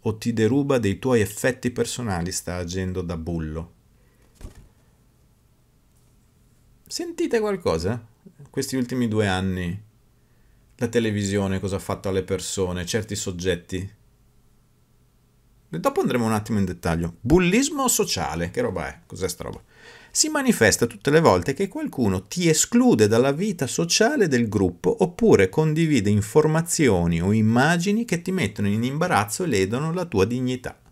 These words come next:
Ah, informazioni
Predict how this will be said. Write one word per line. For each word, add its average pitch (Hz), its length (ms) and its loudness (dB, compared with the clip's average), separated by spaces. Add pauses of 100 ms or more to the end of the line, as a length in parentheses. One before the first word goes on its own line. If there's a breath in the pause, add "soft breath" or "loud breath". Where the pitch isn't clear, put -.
(2000 soft breath)
Ah, - 260 -2 (760)
informazioni 156 1400 0